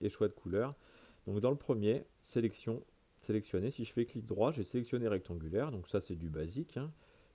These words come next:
Je vais faire un carré, ni plus ni moins. Si je voulais effacer ce qu'il y a dedans, un coup de s-, suppression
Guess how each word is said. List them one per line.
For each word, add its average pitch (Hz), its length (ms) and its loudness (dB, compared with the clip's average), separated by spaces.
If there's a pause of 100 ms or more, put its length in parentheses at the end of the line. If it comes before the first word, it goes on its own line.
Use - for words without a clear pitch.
Je 98 100 -12
vais 95 140 4
faire 95 200 2
un 92 120 0
carré, 98 500 6
ni 92 140 -2
plus 92 200 -6
ni 85 120 -2
moins. 110 340 0 (480)
Si - 180 -4
je 104 80 -4
voulais 107 180 4
effacer 101 360 0
ce - 60 -12
qu'il 95 100 0
y 90 40 2
a 90 40 -8
dedans, 95 480 0 (400)
un 104 140 2
coup 110 220 -4
de 90 320 4
s-, - 220 -8
suppression 104 680 -4